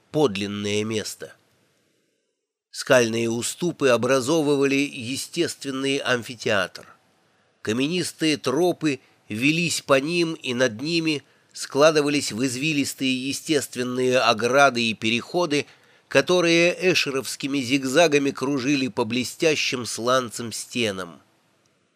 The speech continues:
А небо, небо было темным. И тем не менее в амфитеатре было светло, как днем. Через весь небосвод тянулся зеленовато-белый поток,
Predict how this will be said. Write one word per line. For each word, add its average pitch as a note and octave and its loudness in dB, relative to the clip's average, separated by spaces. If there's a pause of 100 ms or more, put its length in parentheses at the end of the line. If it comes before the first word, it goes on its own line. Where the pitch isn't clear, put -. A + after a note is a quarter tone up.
(120)
А F#2 -8
небо, A2+ 0 (880)
небо B2 0
было A2+ -2
темным. F2 -8 (640)
И A#2+ -2
тем D3 2
не C#3+ 2
менее C#3+ 4
в A2 0
амфитеатре B2+ 2
было A#2+ 0
светло, A#2+ 0
как A2+ -4
днем. G#2+ -4 (720)
Через C#3 2
весь F3 2
небосвод D3+ 4
тянулся C3+ -2
зеленовато-белый B2 2
поток, C3+ 4